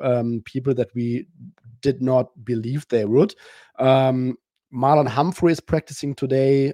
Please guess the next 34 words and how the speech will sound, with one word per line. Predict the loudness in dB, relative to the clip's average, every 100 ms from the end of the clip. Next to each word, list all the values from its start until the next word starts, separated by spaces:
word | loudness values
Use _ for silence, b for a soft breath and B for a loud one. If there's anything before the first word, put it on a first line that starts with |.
| -6
Don't | 0 0 2
know | 0
if | 0 -2
he's | -8
going | -4 -4 -4
to | -6
play. | 0 2 2 -2 b b b -6
Um, | -2 -2 -2 -2 -4 -6 -10 -20 -20 -8
um, | -6 -4 -4 -6 -8 _ b b b b b b b b _ -6
um, | -2 0 0
Marcus | 4 4 6
Williams | 8 10 10 6 0
practiced | -2 0 2 0 -6
fully | 0 2 2
last | 2 4 6 4 2
week, | -2 -2
but | 0 0
they | 0
held | -2 -4
him | -4
out. | 0 2 0
He | -2
might | -2 -2 -2
be | -2
back | -2 -2
this | -10 -8
week, | -4 -2 -2 -6 -4
but | -2 -2 -10 _ _ _ _ _ _ _ _ -4
I | 0
think | 2 0 0
this | -4 -4 -4
comes | -2 -4 0
down | 0 0 -2
to, | -4 -4 -4